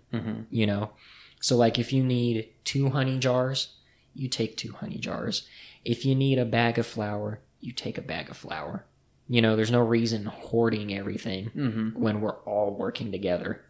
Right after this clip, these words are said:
Speaker 1: Yeah.
Speaker 2: You know, and, like, if the garden's too far away, you can just go and ask your neighbor, "Hey, can I have, uh, you got any bacon? I'm craving some bacon today."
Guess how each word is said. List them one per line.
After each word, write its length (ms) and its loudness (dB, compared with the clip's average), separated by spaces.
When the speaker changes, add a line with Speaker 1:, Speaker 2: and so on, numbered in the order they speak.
Speaker 1:
Yeah. 200 0
Speaker 2:
You 140 6
know, 180 10
and, 120 4
like, 300 0
if 200 2
the 80 -2
garden's 460 4
too 160 2
far 240 4
away, 240 4
you 120 2
can 120 -2
just 360 -2
go 180 4
and 80 -2
ask 240 0
your 100 0
neighbor, 440 -2
"Hey, 420 4
can 120 2
I 120 2
have, 420 2
uh, 180 0
you 100 2
got 140 2
any 140 0
bacon? 460 2
I'm 200 -6
craving 340 2
some 160 -2
bacon 320 0
today." 300 -4